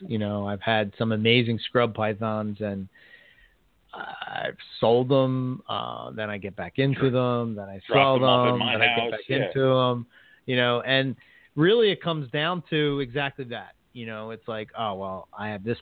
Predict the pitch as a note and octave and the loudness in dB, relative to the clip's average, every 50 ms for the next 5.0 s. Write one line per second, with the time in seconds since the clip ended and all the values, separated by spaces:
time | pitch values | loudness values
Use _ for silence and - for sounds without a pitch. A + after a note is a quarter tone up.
0 | - - F#2 E2 D#2 D#2+ - - C#2+ - - G#2 G#2+ G#2+ A2+ A2+ A2+ A2 A2 A2+ | -6 -8 -8 -8 -8 -12 -16 -20 -20 -20 -14 -12 -8 -4 -2 -2 -2 -2 -4 0
1 | - A#2+ A#2+ A#2+ A2+ A#2+ - - B2 A#2+ A#2 A2+ A2+ A2 A2 G#2 - - B2 A#2+ | 2 4 4 4 2 -2 -2 0 0 2 2 0 -4 -4 -8 -8 -4 -2 -2 -2
2 | A#2+ A#2 A#2 A#2+ B2+ B2+ B2 B2+ A#2+ A#2 A#2 A2+ - - - - - - _ _ | 0 -2 -2 0 2 4 4 4 4 4 2 0 -2 -6 -20 -20 -20 -20 _ _
3 | _ - - A2 G#2+ G#2+ G#2+ G#2 G2+ G2+ G2 F#2+ _ _ _ _ _ _ _ _ | _ -2 0 2 2 4 2 2 2 0 -2 -4 _ _ _ _ _ _ _ _
4 | _ _ - - C#3+ C3 B2 A#2+ G#2+ - B2+ A#2+ A#2 G#2+ A#2+ A#2 A#2 A2+ A2 G#2+ | _ _ 0 2 2 2 2 -2 -2 0 2 2 2 2 2 0 0 0 -2 -4